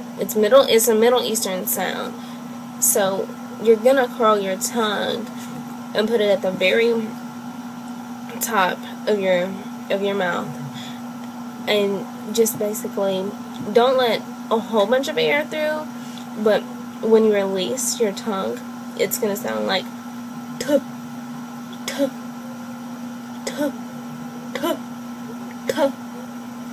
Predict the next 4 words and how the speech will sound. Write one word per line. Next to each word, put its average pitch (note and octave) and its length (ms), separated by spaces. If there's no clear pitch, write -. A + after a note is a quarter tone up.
And A3+ 300
basically, A#3 560
the G#3+ 180
more G#3 720